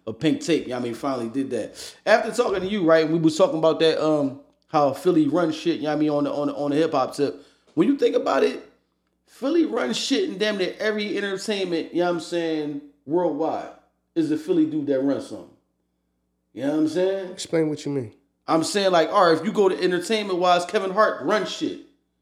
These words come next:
Speaker 1: You know what I'm saying? If you go, like, music-wise, we know Uzi, Uzi runs shit, period. You know what I mean, music-wise. Even if you go, like, R and B, uh, what's the young lady name? Carrie, not Carrie, uh,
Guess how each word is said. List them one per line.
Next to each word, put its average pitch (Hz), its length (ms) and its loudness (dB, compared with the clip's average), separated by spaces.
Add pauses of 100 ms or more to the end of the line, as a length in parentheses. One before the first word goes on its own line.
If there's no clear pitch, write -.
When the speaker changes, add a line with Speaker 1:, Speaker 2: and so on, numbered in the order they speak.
(200)
Speaker 1:
You 147 60 -4
know 175 40 2
what 180 100 0
I'm 175 60 -6
saying? 202 420 -6 (280)
If 135 100 -6
you 190 140 -4
go, 196 160 4
like, 180 440 4
music-wise, 165 680 2
we 185 120 -6
know 185 200 0
Uzi, 185 440 -2 (260)
Uzi 175 400 0
runs 175 240 2
shit, 156 220 -2
period. 175 260 2
You 113 60 -6
know 139 100 -4
what 139 40 0
I 131 40 -2
mean, 135 100 -6
music-wise. 143 480 0 (240)
Even 233 220 0
if 214 60 -10
you 254 60 -4
go, 247 120 4
like, 226 160 4
R 220 220 0
and 214 100 -6
B, 233 400 -4 (400)
uh, 196 500 4 (880)
what's 185 220 0
the 175 60 -4
young 170 180 2
lady 147 180 4
name? 131 220 0
Carrie, 170 320 2
not 147 220 -4
Carrie, 131 260 -2
uh, 123 380 -2